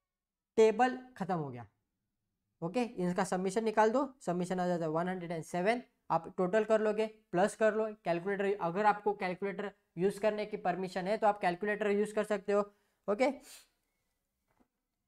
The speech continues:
मिल गए, जितनी वैल्यूज चाहिए थी आप लोगों को मिल गई है, पांचों के समेशंस मिल गए। ओके, अभी क्या करना है सर?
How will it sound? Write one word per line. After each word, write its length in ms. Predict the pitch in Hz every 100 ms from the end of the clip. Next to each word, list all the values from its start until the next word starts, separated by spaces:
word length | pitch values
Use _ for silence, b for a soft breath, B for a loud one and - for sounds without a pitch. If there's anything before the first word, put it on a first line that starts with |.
| _ _ _ _ _ _ _ _ _
मिल 120 | 208 240
गए, 180 | 262 262 - -
जितनी 320 | 160 208 254 254
वैल्यूज 360 | 233 233 233
चाहिए 180 | - 226
थी 60 | 233
आप 140 | 220
लोगों 240 | 220 208 196
को 100 | 180
मिल 180 | 190 214
गई 220 | 220 220
है, 120 | 220 214 - _ _ _ _ _ _ _ -
पांचों 280 | 175 170 214
के 100 | 208
समेशंस 540 | 202 190 196 202 196 170
मिल 180 | 170 202
गए। 220 | 208 208 - _ _ _ _ _ _ _ _ _ _ _ -
ओके, 240 | 170 214 214 - _ _ _ _ -
अभी 200 | 220 302
क्या 160 | 247 185
करना 280 | 165 147
है 80 | 139
सर? 180 | - 135